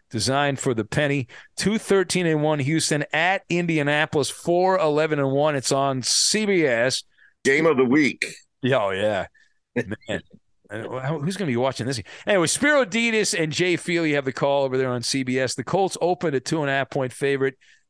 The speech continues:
Speaker 1: and they are favored by two and a half still. The money's pretty even on this game. Both teams would be better off long-term by losing at Lucas Oil Stadium, a dome.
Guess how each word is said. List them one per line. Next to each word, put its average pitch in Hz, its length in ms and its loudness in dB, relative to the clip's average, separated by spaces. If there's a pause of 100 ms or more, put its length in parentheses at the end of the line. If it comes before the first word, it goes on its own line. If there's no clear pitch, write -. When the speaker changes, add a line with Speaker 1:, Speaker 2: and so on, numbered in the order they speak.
Speaker 1:
and 107 140 -8
they 139 120 0
are 127 80 0
favored 143 420 -2
by 120 160 0
two 139 280 -4
and 123 100 -2
a - 20 -2
half 120 220 -2
still. 135 560 -2 (340)
The 131 120 -4
money's 180 380 -2
pretty 143 400 -2
even 147 200 0
on 131 120 0
this 127 120 -2
game. 135 260 -2
Both 220 280 0
teams 170 380 -2
would 135 160 -4
be 131 120 -2
better 143 380 0
off 139 240 0
long-term 147 720 -2
by 117 140 0
losing 117 680 -4 (640)
at 123 220 -2
Lucas 156 560 -2
Oil 151 300 0
Stadium, 147 680 -4 (800)
a 120 200 -4
dome. 160 880 0